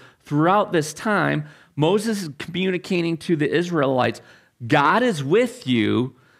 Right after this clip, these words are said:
okay? He's going to lead you out of Egypt. He's going to make this happen." And, and we see this happen, and the Israelites see this happen as all these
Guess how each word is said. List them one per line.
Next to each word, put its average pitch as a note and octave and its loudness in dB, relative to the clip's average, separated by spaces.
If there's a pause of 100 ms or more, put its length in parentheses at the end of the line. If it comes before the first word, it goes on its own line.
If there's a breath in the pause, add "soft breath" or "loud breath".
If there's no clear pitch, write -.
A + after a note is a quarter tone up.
(160 soft breath)
okay? C#3+ 0
He's F3 -2
going A3+ 0
to G3 0
lead E3+ -2
you D3 2
out D#3 2
of D#3 0
Egypt. B2 -2 (340 soft breath)
He's G#3 0
going A3 0
to F#3+ 0
make F#3 0
this D3+ 0
happen." C3+ -2 (680 loud breath)
And, E3 0 (420)
and E3+ 0
we E3+ 2
see A3+ 0
this F3 0
happen, C3+ -2
and D3+ 0
the C#3 0
Israelites G#3+ 0
see D3 -2
this B2+ -4
happen C#3 0 (300 loud breath)
as D3 2
all F3 0
these F3+ 0